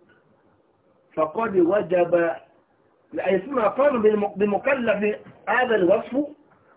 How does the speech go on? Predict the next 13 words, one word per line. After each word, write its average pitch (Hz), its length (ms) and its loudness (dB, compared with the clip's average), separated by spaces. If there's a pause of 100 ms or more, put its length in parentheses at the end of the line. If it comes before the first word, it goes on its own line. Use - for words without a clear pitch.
(120)
فقد 180 360 2
وجب 190 460 4
أن 202 380 0
يسمى 190 400 2
هذا 196 240 2
الاسم. - 280 -10 (1600)
سآتي 175 580 0
بمثال. 156 440 -4 (840)
واحد، 220 500 2 (840)
سرق. 190 420 -2 (2000)
فعندما 277 760 2
قد 220 380 -4
سرق 170 520 -4